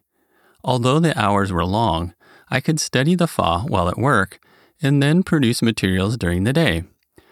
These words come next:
Every day, I would first read Zhuan Falun and then Master's other lectures.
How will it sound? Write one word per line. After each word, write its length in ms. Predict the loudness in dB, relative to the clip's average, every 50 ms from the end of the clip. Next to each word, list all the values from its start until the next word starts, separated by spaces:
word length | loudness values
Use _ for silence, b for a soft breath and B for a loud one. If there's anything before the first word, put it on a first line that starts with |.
| b b b b b
Every 280 | b -2 0 0 0 0
day, 380 | 0 0 0 0 0 -2 -2 -2 -2
I 100 | 0 0
would 160 | 0 0 -2
first 400 | -2 -2 0 0 0 0 -2 0
read 240 | 0 0 0 0 -2
Zhuan 320 | -4 -2 -2 -2 -2 -2
Falun 460 | -2 -2 0 0 2 2 2 0 -2 -4 b b b b b b
and 200 | b -2 -2 0
then 200 | 0 2 2 2
Master's 540 | 2 2 0 0 -2 -4 -2 -2 -2 -2 -2
other 320 | -4 -4 -2 -2 -2 -2 0
lectures. 640 | 0 0 -2 -2 -4 -4 -4 -4 -4 -4 -8 -10